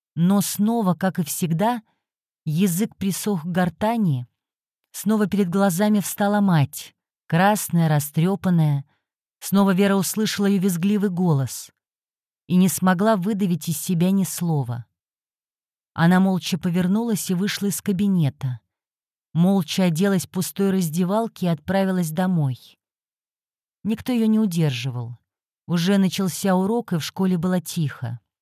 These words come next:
Целый вечер Вера тупо сидела перед экраном телевизора, выключив звук.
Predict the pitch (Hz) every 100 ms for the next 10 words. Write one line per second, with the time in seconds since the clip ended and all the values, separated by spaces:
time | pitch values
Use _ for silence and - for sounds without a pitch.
0 | _ _ _ _ _ _ _ _ - 202
1 | 202 196 220 233 - 180 175 202 190 -
2 | - 202 180 - 165 196 185 160 175 160
3 | 170 180 185 180 165 175 170 185 233 170
4 | 143 127 - _ _ _ - 196 - 196
5 | - 196 180 170 147 - -